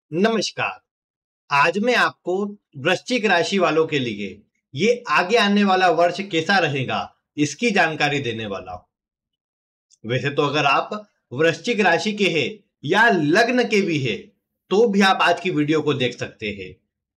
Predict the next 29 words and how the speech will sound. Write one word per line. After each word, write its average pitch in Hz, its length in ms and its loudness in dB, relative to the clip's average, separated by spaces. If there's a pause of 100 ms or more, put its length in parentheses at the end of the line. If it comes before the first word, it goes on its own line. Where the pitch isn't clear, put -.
(320)
आज 131 220 -2
मैं 147 100 -2
आपके 135 260 -4
लिए 160 140 2
बताऊंगा 165 460 0 (360)
कि 196 220 -6
आगे 175 320 2
आने 208 260 2
वाले 190 260 2
वर्ष 165 300 2
में 120 340 -4 (480)
आपको 170 400 -2
कैसा 165 320 0
प्रभाव 123 400 -2
मिलेगा, 95 540 -10 (1000)
किस 240 220 0
समय 233 240 2
पर 233 140 0
आपको 202 280 0
सावधानी 170 440 0
रखनी 147 360 -2
है 104 260 -8 (240)
और 160 240 0
किस 208 200 -2
समय 180 260 0
पर 110 280 -6 (260)
आपके 202 460 0
सोचे 180 400 -2
गए 135 300 0